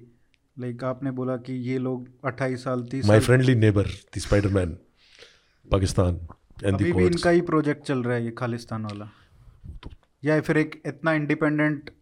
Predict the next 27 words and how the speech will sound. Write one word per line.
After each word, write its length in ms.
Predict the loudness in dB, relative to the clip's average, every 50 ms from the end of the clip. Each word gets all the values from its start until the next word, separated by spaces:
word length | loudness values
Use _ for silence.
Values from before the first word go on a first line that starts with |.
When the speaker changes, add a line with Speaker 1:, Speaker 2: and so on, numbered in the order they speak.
| _ _ -8
Speaker 1:
बाहर 340 | -4 -2 0 2 2 2 2
खड़ा 280 | 2 0 0 2 4 4
हो 180 | 6 4 4
गया 180 | 4 4 6 6
है 140 | 6 6 4
Speaker 2:
देखो, 140 | 2 0
Speaker 1:
एक 120 | -2 -6 -4
तब 160 | 0 4 4
Speaker 2:
अभी 160 | 6 6 8
Speaker 1:
का? 60 | 8
Speaker 2:
ये 100 | 10 10
actually 500 | 8 8 4 0 0 0 0 2 2 4
में 80 | 4 4
ये 120 | 4 4
अभी 180 | 4 2 2 -2 -8 -14 -18
बहुत 400 | -18 -14 -2 4 6 6 8 8
ज़्यादा 220 | 10 10 10 10 8
बड़ा 180 | 8 6 2
हो 140 | 2 -2 -2
गया। 140 | -2 -2 -2
It 160 | -2 0 4
has 140 | 4 4 4 4
grown 340 | 0 0 4 6 8 8 6
beyond 340 | 6 6 8 10 12 12 10
Pakistan 460 | 10 6 2 0 0 -4 -4 -4 -4
also 240 | -4 -6 -8 -10 -10
now। 140 | -12 -12